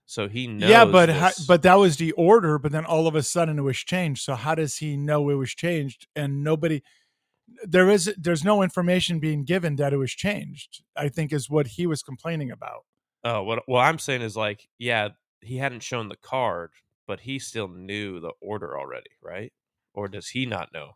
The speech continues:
Speaker 1: And he's flipping over cards
Speaker 2: He's just flipping
Speaker 1: blindly?
Speaker 2: over the cards.
Speaker 1: Oh, he's just flipping
Speaker 2: Yeah,
Speaker 1: over
Speaker 2: that's the
Speaker 1: blind.
Speaker 2: way I under-,
Speaker 1: Okay.
Speaker 2: yeah.
Speaker 1: Oh, okay. So, yeah, he says he's just the guy doing the show, not the commissioner.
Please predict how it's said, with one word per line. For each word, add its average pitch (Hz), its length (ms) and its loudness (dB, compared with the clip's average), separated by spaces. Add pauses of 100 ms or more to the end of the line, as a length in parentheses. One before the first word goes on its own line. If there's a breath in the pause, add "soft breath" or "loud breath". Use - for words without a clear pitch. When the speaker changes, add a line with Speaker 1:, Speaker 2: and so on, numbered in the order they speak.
(100)
Speaker 1:
And 95 100 -14
he's 98 200 -10
flipping 98 400 -10
over 90 180 -8
cards 95 220 -2
Speaker 2:
He's 170 140 8
just 156 200 8
flipping - 240 10
Speaker 1:
blindly? 160 120 10
Speaker 2:
over 139 120 8
the 135 80 6
cards. 170 640 4
Speaker 1:
Oh, 113 140 2
he's 104 160 -2
just 101 160 -12
flipping 120 220 0
Speaker 2:
Yeah, 208 100 8
Speaker 1:
over 98 100 2
Speaker 2:
that's 170 180 6
the - 40 0
Speaker 1:
blind. 180 120 6
Speaker 2:
way 170 120 10
I 175 120 6
under-, 214 200 2
Speaker 1:
Okay. - 100 -2
Speaker 2:
yeah. 185 220 2 (1000)
Speaker 1:
Oh, 98 180 0
okay. 76 340 -12
So, - 180 -10
yeah, 85 260 -8
he 92 120 -16
says 95 240 -12
he's 107 180 -6
just 98 200 -12
the 95 60 -14
guy 85 200 -8
doing 85 240 -16
the 78 40 -20
show, 80 300 -12
not 80 140 -16
the - 80 -20
commissioner. - 560 -20